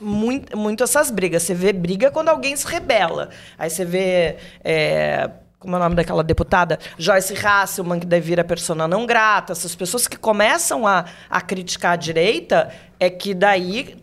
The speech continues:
tomam pau, mas ali dentro você vê uma coesão muito, muito maior.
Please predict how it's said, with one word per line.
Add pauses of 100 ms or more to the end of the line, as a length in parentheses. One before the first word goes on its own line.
(160)
tomam
pau,
mas
ali
dentro
você
vê
uma
coesão
muito,
muito
maior.